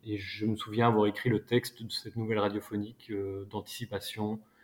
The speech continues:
euh, bourrée de grosses ficelles et de clichés.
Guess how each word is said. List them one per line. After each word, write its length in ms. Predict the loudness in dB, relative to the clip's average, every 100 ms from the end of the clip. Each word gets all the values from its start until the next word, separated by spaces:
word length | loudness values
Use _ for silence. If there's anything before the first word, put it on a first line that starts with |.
| -20 _ _
euh, 140 | -4 -2
bourrée 400 | 2 4 4 4
de 80 |
grosses 240 | 4 2 0
ficelles 400 | -6 -6 0 2
et 60 |
de 100 | 2
clichés. 480 | -2 -4 -2 0 0